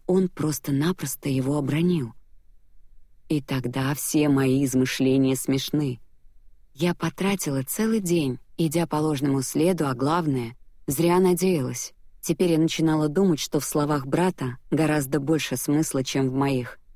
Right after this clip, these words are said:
Но, упорствуя, промямлила. Он не брал с собой меч. Людо лениво почесал подбородок. «Ты поняла, что я хотел сказать?»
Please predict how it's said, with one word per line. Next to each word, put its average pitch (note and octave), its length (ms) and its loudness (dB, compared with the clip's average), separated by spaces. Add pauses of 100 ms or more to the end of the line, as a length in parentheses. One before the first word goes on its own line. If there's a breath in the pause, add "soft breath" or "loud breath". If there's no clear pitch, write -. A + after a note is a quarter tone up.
(680)
Но, D#3+ 240 4
упорствуя, C#3+ 760 -2 (160)
промямлила. B2+ 720 0 (1200)
Он E3+ 260 2
не E3 80 4
брал D#3 320 0
с C#3 60 -8
собой D#3 400 0
меч. C3+ 420 -2 (760)
Людо F#3 320 2
лениво F#3+ 400 4
почесал D#3 480 -2
подбородок. C3+ 640 -4 (1040)
«Ты E3 180 0
поняла, E3 460 2
что - 260 -2
я E3+ 140 2
хотел C3 320 -4
сказать?» - 520 -10